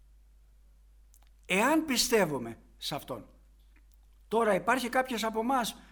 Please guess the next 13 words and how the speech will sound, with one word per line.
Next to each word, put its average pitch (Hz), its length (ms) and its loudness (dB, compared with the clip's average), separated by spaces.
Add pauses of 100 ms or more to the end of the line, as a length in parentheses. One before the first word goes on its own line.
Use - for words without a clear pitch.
που 180 100 -4
δεν 254 140 2
πιστεύει 254 360 -2
ότι 233 160 -2
ο 220 40 0
Χριστός 208 340 -4
ζει. 285 220 -4 (840)
Αν 247 200 0
έχουμε 240 280 0
αναγεννηθεί, 202 520 -2
είμαστε 330 320 0
σίγουροι 320 220 0
όλοι. 262 280 6